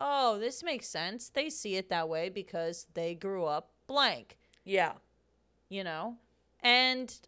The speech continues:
Speaker 1: I mean, this is coming out of one moderate bitch's mouth, and it sounds like it, doesn't it? <laughs> I mean, you just gotta be in, like,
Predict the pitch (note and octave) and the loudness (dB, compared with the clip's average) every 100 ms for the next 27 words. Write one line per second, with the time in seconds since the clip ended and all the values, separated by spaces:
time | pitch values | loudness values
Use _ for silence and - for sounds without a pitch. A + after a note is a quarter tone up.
0 | _ B3 D4 D4 D4 A#3 D4 E4+ D#4 - | _ 2 4 0 -2 -4 -2 -2 -2 -2
1 | D4+ C#4+ B3+ B3 A3 G3 A#3+ A#3 G#3+ A3+ | 0 4 4 4 2 0 -2 2 4 6
2 | A#3+ A#3+ G3 A#3+ A#3+ A#3 A3 B3+ G#3+ G#3 | 6 4 4 0 0 -6 0 2 4 2
3 | G#3+ G3 F#3 G#3+ G#3 G#3 A#3 A3 F3 E3+ | -2 -4 -4 -4 -2 2 2 2 0 0
4 | G#3 F#3+ F3 F3 - A#3 B3 G3 E3 - | -2 -2 -4 -6 -2 0 2 2 0 -4
5 | - A#3+ D#4+ C4 C4 A3 A3 G#3 G3+ | 6 8 8 6 6 6 4 4 2